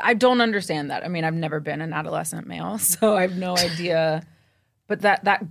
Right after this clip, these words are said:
that group dynamic is, I mean, don't get me wrong, adolescent women played <laughs> our own versions of games and power dynamics and working things out in a community.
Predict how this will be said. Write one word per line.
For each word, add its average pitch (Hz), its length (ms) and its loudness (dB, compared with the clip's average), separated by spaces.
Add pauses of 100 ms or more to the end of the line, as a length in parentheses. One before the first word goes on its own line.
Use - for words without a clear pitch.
(120)
that 208 280 2
group 226 240 0
dynamic 175 640 0
is, 156 240 -8
I 185 60 -4
mean, 170 120 -4
don't 165 140 -6
get 160 60 -6
me 160 60 -6
wrong, 170 360 -4 (500)
adolescent 160 440 -2
women 165 340 -4
played 160 640 -4 (340)
<laughs> - 380 -12
our 202 160 6
own 214 240 6
versions 185 560 0
of 165 100 -10
games 165 480 -4
and 165 140 -6
power 165 240 2
dynamics 160 580 -4
and 165 180 -8
working 160 300 -6
things 165 260 -8
out 160 220 2
in 160 100 -8
a 165 60 -10
community. 156 600 -8